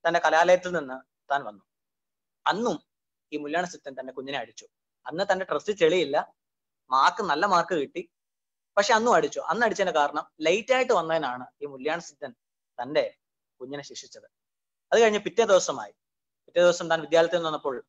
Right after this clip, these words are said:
അന്നും അടിച്ചു. അന്ന് ഡ്രസ്സിൽ കറയില്ല, നേരത്തെ വന്നു, നല്ല മാർക്കുണ്ട്. അപ്പൊ ആ കുഞ്ഞ് ചോദിച്ചു, "എന്തിനാ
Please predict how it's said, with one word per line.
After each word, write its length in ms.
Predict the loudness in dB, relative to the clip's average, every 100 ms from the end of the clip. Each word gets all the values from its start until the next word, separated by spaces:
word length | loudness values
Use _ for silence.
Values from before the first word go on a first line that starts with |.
| _
അന്നും 260 | -6 -4 -4
അടിച്ചു. 240 | -6 -8
അന്ന് 380 | -6 -4 -4 -8 _ _ -10
ഡ്രസ്സിൽ 280 | -2 0 2
കറയില്ല, 580 | 2 2 4 0 0 _ _ _ _ _ _ _ _ _ _
നേരത്തെ 340 | -2 -2 2 4
വന്നു, 360 | 4 0 -6 -12 _ _ _
നല്ല 160 | -4 0
മാർക്കുണ്ട്. 560 | 4 4 4 0 -4 -10 _ _ _ _ -2
അപ്പൊ 160 | 2
ആ 20 |
കുഞ്ഞ് 220 | 2 0 0
ചോദിച്ചു, 400 | 0 0 -6 -6 _ _ _ -8
"എന്തിനാ 500 | -4 2 4 2